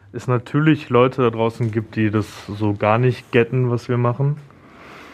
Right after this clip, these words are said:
und uns überhaupt nicht cool finden und, ähm,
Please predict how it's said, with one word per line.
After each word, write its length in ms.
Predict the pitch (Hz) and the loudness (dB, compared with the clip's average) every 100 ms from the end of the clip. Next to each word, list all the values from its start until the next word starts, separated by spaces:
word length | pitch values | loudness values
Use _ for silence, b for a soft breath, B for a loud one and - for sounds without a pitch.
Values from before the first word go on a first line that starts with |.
| B | B
und 260 | - 110 104 | -6 -4 -4
uns 220 | - 113 | -6 -6
überhaupt 420 | 113 104 101 127 151 | -6 0 2 2 2
nicht 260 | 135 - | 0 2
cool 140 | 143 135 | 2 4
finden 580 | - 139 135 147 147 143 - | 2 0 2 -2 -2 -6 -4
und, 460 | 107 104 101 - 92 | -2 0 -2 -6 -4
ähm, 480 | 104 104 104 104 | 0 0 0 -2